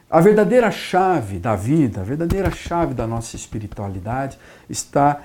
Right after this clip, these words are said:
em conhecer a pessoa de Jesus Cristo. As pessoas não estão procurando melhores argumentos sobre a existência de Deus. Na verdade, o que elas estão procurando na comunidade de discípulos é uma demonstração mais viva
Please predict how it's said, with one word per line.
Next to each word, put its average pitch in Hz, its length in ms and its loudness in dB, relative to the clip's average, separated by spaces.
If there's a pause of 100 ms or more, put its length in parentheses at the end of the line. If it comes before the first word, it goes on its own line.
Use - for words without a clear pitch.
em 151 100 2
conhecer 156 460 2
a 143 40 0
pessoa 143 320 -2
de 127 120 -4
Jesus 131 320 -2
Cristo. - 480 -12 (720)
As 131 100 -4
pessoas 196 320 4
não 214 100 4
estão 214 240 2
procurando 156 520 2
melhores 127 420 4
argumentos 117 460 -4
sobre 120 220 -2
a - 20 2
existência 107 480 -8
de 92 60 -12
Deus. 143 540 0 (400)
Na 143 80 0
verdade, 131 420 2
o - 40 -14
que - 60 0
elas 147 140 2
estão 151 220 -2
procurando 131 720 0 (320)
na 151 140 0
comunidade 113 720 -2
de 98 100 -10
discípulos - 680 -10 (340)
é 135 80 0
uma 147 180 4
demonstração 139 960 0 (260)
mais 143 320 2
viva 113 640 -2